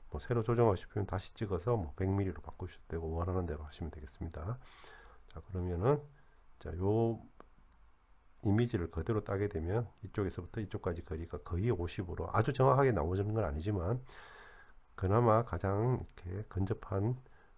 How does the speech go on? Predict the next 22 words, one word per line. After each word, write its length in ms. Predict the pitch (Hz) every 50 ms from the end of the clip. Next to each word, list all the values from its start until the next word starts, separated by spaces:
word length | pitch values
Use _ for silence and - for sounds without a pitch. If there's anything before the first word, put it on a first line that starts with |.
| - - -
네, 160 | - 76 71 -
크기를 460 | - - 98 92 92 85 80 85 95
맞출 300 | 87 - - - - 95
수가 200 | - - - -
있고요. 440 | - - - - - - 107 107 - - - - - - - - - - - - - - - - - - - - - - - - - - - - - - - - - - - - - - - -
네, 220 | 90 76 73 78 80
이제 420 | 78 - - 90 87 87 98 123 127
스케치로 880 | 127 - - - 120 120 123 - - - 85 82 85 101 127 135 131 - - - - - - - - - - - - - -
이 120 | 80 80
배트맨 560 | - - 90 92 - 92 92 90 87 87 95 101
로고를 440 | 101 98 104 - - 73 76 87
따보겠습니다. 1000 | - - 90 82 87 90 87 82 - - - 85 80 - 71 69 76 95 113 113 - - - - - - - - - - - - - - - - - - - - - - -
아, 160 | - 87 85
그 140 | - - 90
전에 580 | - - 113 117 110 95 87 92 98 107 107 104
여기 420 | 98 92 92 - 95 90 87 87 87 85 85
이제 360 | 87 - 90 87 87 92 113 - - - - - - - -
지금 260 | - - 131 135 143
이런 220 | 151 156 175 175 160
이미지 300 | 127 113 117 120 123 120
같은 260 | 98 92 - 104 92
경우에는, 600 | 85 87 85 85 87 87 92 104 127 131 92 78